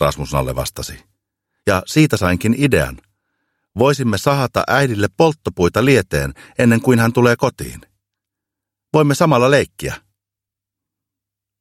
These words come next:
"Miten?" Pingo, Pelle, Kille ja Kaija kysyivät kuorossa. "Se on tosi helppoa.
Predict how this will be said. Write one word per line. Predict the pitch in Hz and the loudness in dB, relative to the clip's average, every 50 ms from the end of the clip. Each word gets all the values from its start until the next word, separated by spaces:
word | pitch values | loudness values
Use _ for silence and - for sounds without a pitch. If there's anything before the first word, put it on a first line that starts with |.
| - | -8
"Miten?" | 143 151 135 - 73 65 64 - _ _ _ _ _ _ _ _ _ _ _ _ _ | -6 -6 -6 -6 -8 -10 -10 -12 _ _ _ _ _ _ _ _ _ _ _ _ _
Pingo, | - 80 71 69 69 69 69 - _ _ | -4 -4 -2 -2 -4 -4 -6 -6 _ _
Pelle, | - 78 73 71 73 76 - | -4 -2 -2 0 -2 -2 -2
Kille | - 101 95 92 85 82 | 0 0 2 2 2 2
ja | 80 80 78 | 2 0 0
Kaija | - 110 104 98 92 87 - | 0 0 0 0 0 -2 -2
kysyivät | - 117 107 110 107 113 - | -2 -2 0 0 0 0 0
kuorossa. | - - 104 82 73 69 - - - - - _ _ _ _ _ _ _ _ _ _ _ _ _ _ _ - | 0 0 0 2 0 -2 -8 -12 -14 -16 -18 _ _ _ _ _ _ _ _ _ _ _ _ _ _ _ -6
"Se | - 143 | -2 0
on | 131 113 110 | 0 0 0
tosi | - 180 165 - 135 | 0 -2 0 0 0
helppoa. | 123 123 107 90 - _ - 73 64 - | 0 0 0 -2 -4 _ -4 -4 -4 -4